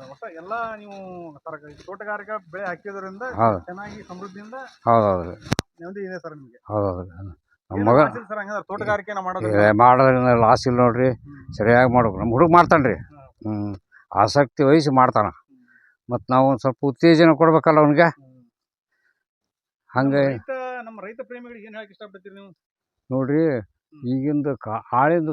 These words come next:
Speaker 2: ದೊಡ್ಡ ಸಮಸ್ಯೆ ರೀ.
Speaker 1: ಹ್ಮ್.
Speaker 2: ಆಳು ಸಿಗೋದೇ ಇಲ್ಲ.
Speaker 1: ಹಾ, ಸರ್.
Speaker 2: ಯಾಕಂತಂದ್ರೆ, ಈ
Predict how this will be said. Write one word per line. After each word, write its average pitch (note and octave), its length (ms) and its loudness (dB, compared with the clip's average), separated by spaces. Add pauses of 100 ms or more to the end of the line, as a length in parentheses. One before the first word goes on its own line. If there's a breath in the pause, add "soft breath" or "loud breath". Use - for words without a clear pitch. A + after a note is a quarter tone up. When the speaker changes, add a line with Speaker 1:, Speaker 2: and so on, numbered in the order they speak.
Speaker 2:
ದೊಡ್ಡ C#3+ 200 -4
ಸಮಸ್ಯೆ C#3+ 380 -6
ರೀ. G#2 120 -12 (180)
Speaker 1:
ಹ್ಮ್. A#2+ 360 -20 (340)
Speaker 2:
ಆಳು D3+ 540 0
ಸಿಗೋದೇ F#3 420 -2
ಇಲ್ಲ. C#3+ 260 0
Speaker 1:
ಹಾ, - 180 -20 (140)
ಸರ್. - 240 -20
Speaker 2:
ಯಾಕಂತಂದ್ರೆ, D#3 760 -4 (760 loud breath)
ಈ D3 120 -2